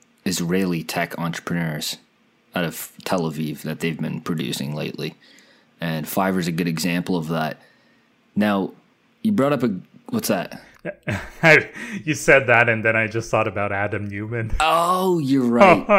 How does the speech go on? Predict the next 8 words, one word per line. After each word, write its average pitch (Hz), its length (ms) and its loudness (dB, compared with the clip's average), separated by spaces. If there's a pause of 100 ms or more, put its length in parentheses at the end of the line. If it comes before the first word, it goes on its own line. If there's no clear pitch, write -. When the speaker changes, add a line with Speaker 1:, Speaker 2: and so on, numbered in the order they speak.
(140)
Speaker 2:
<laughs> - 40 -14
Speaker 1:
The 120 100 4
WeWork 120 540 4
guy. 87 380 0 (960)
I 123 120 2
listened, 123 360 6
Speaker 2:
Exactly, 117 340 -2
yeah. 117 180 -2